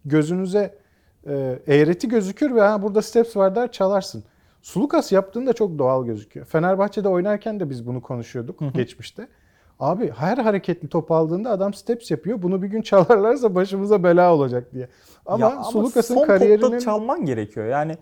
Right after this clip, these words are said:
Speaker 1: Hayır, görmüyorlar Buğra. Ee, Fenerbahçe'nin ceska Moskova'ya kaybettiği final maçını düşün.
Speaker 2: Evet.
Speaker 1: Nando De Colo'nun yaptığı steps'i düşün. Ee, şey, Voronsevic'in tiplediği
Speaker 2: Hı hı.
Speaker 1: toptan evvel. Teodosic'in yap-, yani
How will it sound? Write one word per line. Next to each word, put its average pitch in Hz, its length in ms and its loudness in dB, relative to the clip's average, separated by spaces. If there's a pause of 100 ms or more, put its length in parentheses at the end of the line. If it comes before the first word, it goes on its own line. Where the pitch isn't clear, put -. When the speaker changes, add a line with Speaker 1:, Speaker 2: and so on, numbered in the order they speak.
Speaker 1:
Hayır, 214 200 -4 (100)
görmüyorlar 156 680 0
Buğra. 123 260 -4 (380)
Ee, 131 240 -6
Fenerbahçe'nin 208 680 -2
ceska 190 380 -4
Moskova'ya 190 720 -2
kaybettiği 175 540 -2
final 185 300 -4
maçını 185 400 -6
düşün. 156 260 -10 (260)
Speaker 2:
Evet. 113 260 -8
Speaker 1:
Nando 165 380 2
De 190 140 4
Colo'nun 226 320 4
yaptığı 208 360 0
steps'i 196 440 -6
düşün. 185 360 -6 (140)
Ee, 143 140 2
şey, 143 260 0
Voronsevic'in 151 720 0
tiplediği 135 420 -4
Speaker 2:
Hı 117 40 -4
hı. - 20 -14
Speaker 1:
toptan 117 340 -4
evvel. 113 260 -8 (220)
Teodosic'in 180 600 0
yap-, 170 240 -2
yani 170 240 0